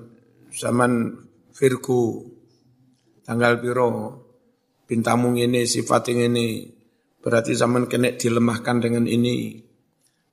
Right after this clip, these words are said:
Mempelajari ngono-ngono iku, iku ilmu nu-, nujum jadinya. Ya. Awis tikhdami syayatin,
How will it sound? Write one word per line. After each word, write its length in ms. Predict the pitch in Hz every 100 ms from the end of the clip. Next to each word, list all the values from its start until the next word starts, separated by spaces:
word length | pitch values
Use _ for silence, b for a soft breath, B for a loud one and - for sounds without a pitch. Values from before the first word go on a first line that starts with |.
| -
Mempelajari 640 | 131 135 127 127 127 123
ngono-ngono 440 | 123 123 123 123 123
iku, 320 | 123 127 120 - - _ _ _ -
iku 240 | - 123
ilmu 300 | 135 135 143
nu-, 400 | 143 139 165 214 - - - _ _ _ - 120
nujum 560 | 120 120 139 127 120
jadinya. 480 | 120 113 117 117 - - _ _ _ _ _
Ya. 240 | 131 113 - _ _ _ _ _ _ _ _ _ _ _ _ _ _ _ _ _ _ _ _ _ _
Awis 400 | 156 170 170 -
tikhdami 640 | 180 165 127 160 202 196 180
syayatin, 840 | - 165 156 143 - 147 185